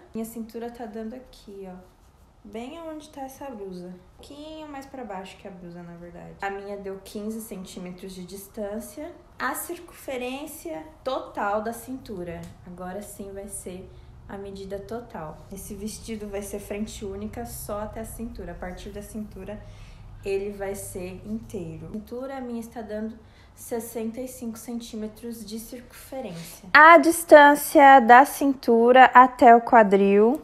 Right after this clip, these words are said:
Então, vamos vir aqui e até o meio do popô, que é aqui, ó. O meu está dando vinte e cinco centímetros de distância.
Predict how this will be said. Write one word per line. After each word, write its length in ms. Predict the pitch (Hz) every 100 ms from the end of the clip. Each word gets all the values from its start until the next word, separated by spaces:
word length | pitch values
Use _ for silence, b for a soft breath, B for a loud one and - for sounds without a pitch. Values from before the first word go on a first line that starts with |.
| -
Então, 200 | - 175
vamos 340 | 180 175 175
vir 180 | 170 170
aqui 720 | 175 175 - 214 208 233 269 - - -
e 160 | 190
até 400 | 185 185 - 214
o 60 | 233
meio 540 | 254 220 208 214 240 269 -
do 80 | -
popô, 440 | 214 240 240 - - - - _ -
que 120 | -
é 120 | 185
aqui, 340 | 202 - -
ó. 380 | - - _ -
O 20 |
meu 160 | 202 202
está 260 | 214 - 226
dando 460 | 202 208 208 220
vinte 440 | - 214 247 349 -
e 60 | 349
cinco 400 | - 247 233 -
centímetros 760 | 262 254 - 208 220 - 226
de 160 | 220 214
distância. 800 | 277 - - 175 175 - 185